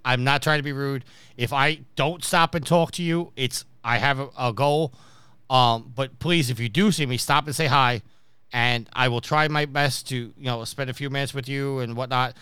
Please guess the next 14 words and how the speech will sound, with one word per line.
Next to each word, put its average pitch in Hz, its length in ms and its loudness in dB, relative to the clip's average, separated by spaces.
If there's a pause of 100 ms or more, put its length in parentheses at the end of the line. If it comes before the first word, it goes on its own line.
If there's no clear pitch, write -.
(120)
And 98 140 -8
I, 107 140 -8 (100)
I 113 80 -2
don't, 113 180 -4 (180)
this 110 240 -10
is 120 160 -8
egotistical. 143 720 -6
I'm 113 140 -4
not 104 180 -6
trying 120 160 -4
to 123 40 -4
be 135 100 -6
that 139 140 -2
way. 110 240 -4